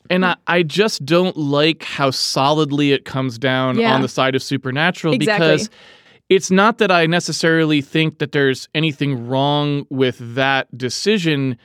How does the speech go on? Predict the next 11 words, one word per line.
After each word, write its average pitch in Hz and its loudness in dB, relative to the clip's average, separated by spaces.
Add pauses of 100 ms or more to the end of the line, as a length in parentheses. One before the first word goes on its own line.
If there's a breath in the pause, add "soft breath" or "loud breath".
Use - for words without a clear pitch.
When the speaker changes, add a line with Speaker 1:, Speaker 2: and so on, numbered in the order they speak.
(600 soft breath)
Speaker 1:
in 165 2
the 143 -2
abstract. 143 0 (320 soft breath)
It's 180 2
that 170 2 (480)
I 175 0
don't 214 0
see 220 -2
what 196 0
you 151 -4
get. 147 0